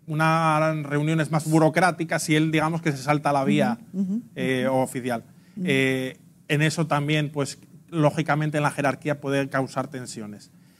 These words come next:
Speaker 1: Eh, hay que decir, como cosas interesantes, que, por ejemplo, eh, mm, lógicamente unas personas divorciadas no se pueden volver a casar en la Iglesia Católica.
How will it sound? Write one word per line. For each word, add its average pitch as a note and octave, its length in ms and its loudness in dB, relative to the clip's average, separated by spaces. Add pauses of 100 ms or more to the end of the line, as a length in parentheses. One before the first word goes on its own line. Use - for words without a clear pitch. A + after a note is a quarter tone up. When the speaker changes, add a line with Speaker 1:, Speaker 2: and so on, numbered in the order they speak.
(140)
Speaker 1:
Eh, D3 320 2
hay F#3 160 4
que A#3 100 -2
decir, A#3 480 0
como D#3 240 0
cosas E3+ 260 -2
interesantes, F3+ 840 -4 (640)
que, C3+ 1080 2 (540)
por B2+ 140 -12
ejemplo, C#3+ 500 -4 (600)
eh, B2 500 -12 (120)
mm, A2+ 540 -14
lógicamente C3 580 -8
unas B2 200 -12
personas C3+ 400 -10
divorciadas C#3 440 -2
no F#3+ 80 -4
se - 100 -10
pueden B2 240 -8
volver A#2 220 -8
a G#2+ 80 -4
casar B2+ 280 -12
en B2 60 -14
la A2+ 60 -14
Iglesia A2 300 -12
Católica. G#2+ 520 -16